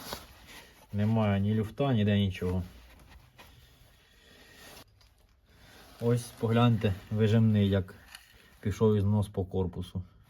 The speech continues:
Тута і тута. Я думаю, що ставити я його не буду. Замовлю новий корпус. Я думаю, вижимний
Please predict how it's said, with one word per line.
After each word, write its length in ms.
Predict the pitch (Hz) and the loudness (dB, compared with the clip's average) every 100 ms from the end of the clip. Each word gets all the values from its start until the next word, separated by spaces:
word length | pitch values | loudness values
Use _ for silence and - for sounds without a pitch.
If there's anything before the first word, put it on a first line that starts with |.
| _ - - - - _ _ _ | _ -20 -20 -20 -20 _ _ _
Тута 280 | 113 101 98 | -6 -2 -2
і 60 | |
тута. 360 | 92 95 90 92 - _ _ _ _ _ _ _ _ _ _ _ - | -4 -8 -10 -12 -14 _ _ _ _ _ _ _ _ _ _ _ -6
Я 120 | 98 | -4
думаю, 420 | 98 101 101 101 | -2 0 0 0
що 160 | 92 92 | -2 -8
ставити 480 | - 101 98 92 92 | -6 -2 -2 -2 -2
я 60 | |
його 160 | 95 95 | -2 0
не 120 | 101 | -2
буду. 340 | 104 127 113 92 - _ - - - _ | 0 0 -2 -4 -14 _ -20 -20 -20 _
Замовлю 500 | 98 101 104 101 98 | -2 0 2 0 0
новий 320 | 98 98 98 95 | 0 2 0 -2
корпус. 500 | 123 120 120 101 - - - _ - - _ 139 | 0 -2 -2 -12 -14 -20 -20 _ -20 -20 _ -8
Я 60 | |
думаю, 300 | 117 104 92 90 - - - - - - - - - - - - | -2 0 0 -2 -4 -8 -8 -10 -10 -12 -10 -10 -12 -18 -20 -6
вижимний 680 | 107 107 120 123 123 120 | -2 2 4 4 4 2